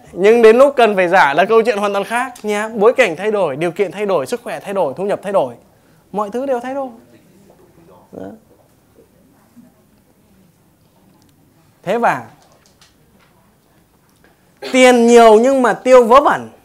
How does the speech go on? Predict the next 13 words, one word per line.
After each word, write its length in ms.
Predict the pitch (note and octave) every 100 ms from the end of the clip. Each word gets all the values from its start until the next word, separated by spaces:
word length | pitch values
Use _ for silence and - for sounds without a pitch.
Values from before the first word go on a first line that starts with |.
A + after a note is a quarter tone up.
| _ _ _
chết 240 | A3 B3+
vẫn 160 | G3 A3
chết. 260 | G#3+ A3+ _ _ _ _ _ A3
Nhưng 260 | C4+ C#4+
tiền 340 | C#4+ B3+ A#3 A3
ít 240 | C#4 G#4+ - _ _ _
mà 320 | F3+ F#3+ F3+ D#3+
biết 300 | G#3 D4 C#4+
cách 140 | C4+
đo, 360 | A#3+ A3 G#3 -
biết 240 | G#3 C4 C4
cách 180 | A#3
cân 220 | - G3